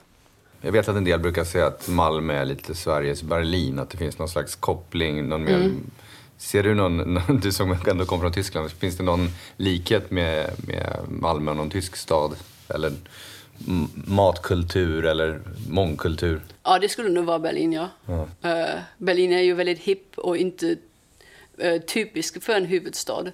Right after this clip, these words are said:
Speaker 2: Sen är det ju väldigt ny huvudstad också, så det är inte så jättelänge sedan. Sen är Malmö,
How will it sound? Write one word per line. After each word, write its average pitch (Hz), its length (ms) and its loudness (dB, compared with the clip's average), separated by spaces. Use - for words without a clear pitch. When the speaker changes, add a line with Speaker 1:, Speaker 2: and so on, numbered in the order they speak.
Speaker 2:
Sen 175 200 2
är 175 40 6
det 196 60 6
ju 208 100 6
väldigt 170 280 0
ny 160 360 4
huvudstad 160 600 -4
också, - 300 -8
så 80 300 -6
det 175 60 -4
är - 20 2
inte 160 160 -2
så 170 120 -6
jättelänge 175 500 -2
sedan. - 200 -4
Sen 170 200 0
är 175 80 4
Malmö, 180 340 4